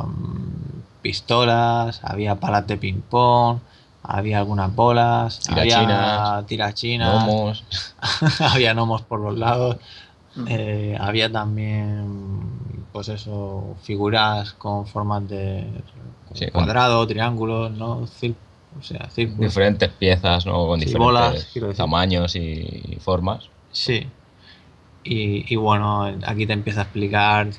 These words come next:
Speaker 1: pues eso, cómo agarrar los objetos, co-, como os hemos comentado antes, tenemos los dos gatillos en cada, en cada mando. Y bueno, pues te acercabas, pues, naturalmente, igual que con H C Vive, le dabas al gatillo, agarrabas el,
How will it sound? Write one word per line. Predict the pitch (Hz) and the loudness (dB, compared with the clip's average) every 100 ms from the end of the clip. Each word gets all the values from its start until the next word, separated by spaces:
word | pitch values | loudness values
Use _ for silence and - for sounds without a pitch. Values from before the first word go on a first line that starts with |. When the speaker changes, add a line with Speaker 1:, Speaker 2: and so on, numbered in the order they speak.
| - | -10
Speaker 1:
pues | 101 | -8
eso, | 101 - 95 95 98 101 95 | -8 -6 -6 -6 -6 -10 -6
cómo | 98 98 95 | -4 -2 -2
agarrar | 95 98 101 101 | -2 0 2 2
los | 98 95 | 0 -6
objetos, | 95 117 123 120 | -4 -2 0 0
co-, | 110 98 | -2 -6
como | - 101 98 101 101 | -6 -4 -2 -2 -4
os | 104 | -4
hemos | 104 98 | -2 -2
comentado | 104 95 101 101 | -2 -2 2 2
antes, | 107 131 | 0 -4
tenemos | - 104 104 104 | -4 0 2 2
los | 98 | 2
dos | 101 101 101 101 98 98 - - - | 4 4 4 4 0 -4 -14 -20 -18
gatillos | 117 104 113 117 131 147 - - - | -4 -2 0 0 0 -4 -12 -18 -8
en | 104 | -4
cada, | 110 104 104 98 98 101 104 104 101 | 2 2 2 0 -2 -2 -4 -6 -8
en | 110 | -12
cada | 104 107 107 | -6 -4 0
mando. | 120 127 151 - - - - - - - - - 110 | 0 0 -4 -6 -16 -20 -20 -20 -20 -20 -20 -16 -6
Y | 95 | -2
bueno, | 95 107 | 0 0
pues | 113 92 | -2 -4
te | - | -6
acercabas, | 90 92 - 98 101 101 107 | -6 -8 0 2 4 4 0
pues, | 107 | -4
naturalmente, | 101 101 107 107 107 117 117 131 | -2 -2 0 2 2 0 0 -2
igual | 117 104 92 | 0 0 -2
que | 104 | -4
con | 104 101 | -2 -2
H | 98 107 | -2 -4
C | 110 107 | 0 4
Vive, | 117 139 165 165 | 4 4 0 -4
le | 110 | -4
dabas | 101 101 107 | -2 -2 -2
al | 107 | -2
gatillo, | 110 - 139 147 87 - | -4 -2 0 2 0 0
agarrabas | 104 104 104 104 | 0 2 2 2
el, | 107 107 | -2 -4